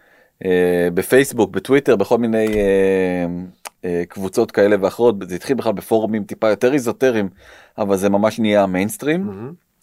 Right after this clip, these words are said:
Speaker 1: ומה זה בכלל, ה-קיו אנון הזה? זה בעצם איזה תיאוריית קונספירציה,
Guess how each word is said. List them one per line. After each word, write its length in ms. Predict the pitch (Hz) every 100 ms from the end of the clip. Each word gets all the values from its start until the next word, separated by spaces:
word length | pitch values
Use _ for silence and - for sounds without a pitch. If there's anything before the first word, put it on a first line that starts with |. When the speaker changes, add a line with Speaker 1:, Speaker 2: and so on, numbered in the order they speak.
| _ _ -
Speaker 1:
ומה 340 | 95 98 107 123
זה 100 | 104
בכלל, 440 | 92 104 90 98
ה-קיו 460 | 90 90 - 110 104
אנון 240 | 95 85
הזה? 240 | 90 107 147 - - - -
זה 60 |
בעצם 260 | 127 156 175
איזה 120 | 156
תיאוריית 340 | 151 156 185
קונספירציה, 760 | - 143 - - 98 110 - 151